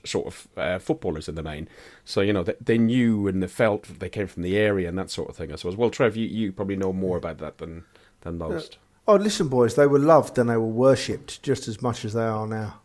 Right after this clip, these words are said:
Speaker 2: Maybe more.
Speaker 1: Hmm.
Speaker 2: Maybe more. But you're right about the money. I mean, we all thought they were rich in them days, uh, you know,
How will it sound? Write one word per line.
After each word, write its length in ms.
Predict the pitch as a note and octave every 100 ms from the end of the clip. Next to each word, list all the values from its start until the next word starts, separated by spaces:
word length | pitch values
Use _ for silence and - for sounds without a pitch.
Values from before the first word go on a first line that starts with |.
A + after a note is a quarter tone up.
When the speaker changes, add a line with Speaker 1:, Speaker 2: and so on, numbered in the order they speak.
| -
Speaker 2:
Maybe 280 | C3 D3 B2
more. 380 | B2+ B2+ F2+ - _ _ _ - _ _
Speaker 1:
Hmm. 100 | A2
Speaker 2:
Maybe 240 | A2+ B2+ B2
more. 200 | B2+ A#2+
But 180 | B2+ C3+
you're 120 | C3+
right 240 | C#3+ A#2+
about 260 | G#2 G#2 G2
the 40 |
money. 260 | G#2 G#2 A2
I 40 |
mean, 240 | A#2 B2 B2+
we 120 | C3+
all 120 | A#2+
thought 240 | A#2 C3 B2
they 80 |
were 120 | A#2 A2+
rich 260 | A#2 A2+ A#2
in 140 | G#2+
them 220 | A2+ A2
days, 400 | G2+ G2 G2+ G2
uh, 100 | G#2+ G2
you 140 | A2+
know, 260 | G#2 G2+